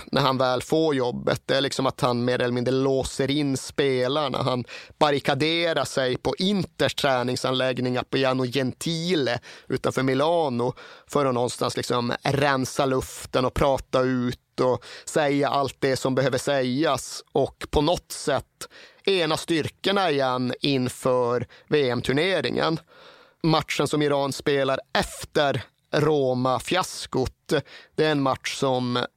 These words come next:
går mot just Inter. Och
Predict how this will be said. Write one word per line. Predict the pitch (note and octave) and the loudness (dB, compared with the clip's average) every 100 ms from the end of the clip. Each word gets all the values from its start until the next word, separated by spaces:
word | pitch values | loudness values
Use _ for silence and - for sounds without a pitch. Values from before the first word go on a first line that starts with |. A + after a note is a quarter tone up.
| _ _ _ _ | _ _ _ _
går | C#3 C#3 | 0 0
mot | C3 A#2+ - | 0 -2 -2
just | B2+ - | -2 0
Inter. | F3+ E3 - - C3+ D#3 - - - - - _ | 0 -2 -6 -4 -2 -2 -6 -20 -20 -20 -20 _
Och | - C#3 C3 | 0 2 2